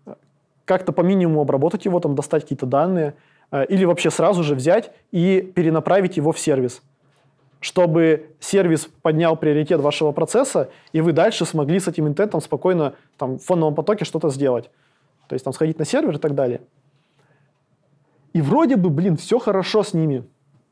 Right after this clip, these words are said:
Но, блин, опять все, все, во всем виноваты разработчики. Они опять все испортили, короче. Почему? Вот есть, к примеру, бродкаст, да, э, Connectivity Change. Классная же штука, да?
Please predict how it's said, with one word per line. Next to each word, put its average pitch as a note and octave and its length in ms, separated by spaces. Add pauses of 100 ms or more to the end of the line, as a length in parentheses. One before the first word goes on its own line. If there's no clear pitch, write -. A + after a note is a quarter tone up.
(800)
Но, A3 420 (140)
блин, F3+ 260
опять G3+ 240
все, F#3 300 (140)
все, G#3 200
во D#3 220
всем A3 180
виноваты F#3 340
разработчики. D3 600
Они F3+ 100
опять F3+ 220
все - 100
испортили, C#3 460
короче. - 340 (1120)
Почему? E3+ 540 (720)
Вот - 180
есть, G3 380 (320)
к - 140
примеру, F3+ 260
бродкаст, D3+ 600
да, D3 360 (280)
э, C#3 320
Connectivity D3+ 560
Change. C3 440 (2000)
Классная G3 320
же D3 80
штука, D3 280
да? C#3+ 200